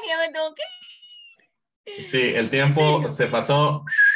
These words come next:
Speaker 2: volando, el tiempo ya llegó de Guayaquil a Machala,
Speaker 1: ¿A dónde?
Speaker 2: más de lo
Speaker 1: De
Speaker 2: que yo
Speaker 1: Machala a Guayaquil.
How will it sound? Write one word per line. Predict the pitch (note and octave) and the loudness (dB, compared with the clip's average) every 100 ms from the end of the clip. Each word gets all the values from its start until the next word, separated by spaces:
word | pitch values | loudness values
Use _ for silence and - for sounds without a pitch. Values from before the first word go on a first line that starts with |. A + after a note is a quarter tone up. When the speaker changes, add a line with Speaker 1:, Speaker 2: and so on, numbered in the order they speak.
| - - - _ A2 | 0 -6 -12 _ -2
Speaker 2:
volando, | G#2+ A2 A2+ G#2 | 0 2 0 0
el | G2+ G2 | -2 -2
tiempo | A#2 B2 | -2 0
ya | A#2 | 2
llegó | A#2 A#2 B2+ B2+ | 2 4 4 4
de | A#2 | 0
Guayaquil | G#2 G2 F#2+ A#2+ B2+ C#3+ - - | 0 -2 -4 -4 -4 -4 -6 -4
a | F#2+ | -4
Machala, | F#2+ - A#2+ C3 B2+ | -4 -4 -2 0 -2
Speaker 1:
¿A | B2 | -2
dónde? | A#2+ | -6
Speaker 2:
más | - _ _ B2+ A#2+ - - | -8 _ _ 2 2 -2 -2
de | A3+ | 0
lo | |
Speaker 1:
De | A3 | 2
Speaker 2:
que | |
yo | - | 2
Speaker 1:
Machala | A3+ C#4 D4 | 2 2 2
a | |
Guayaquil. | C4 A#3 F4 | 0 -2 -4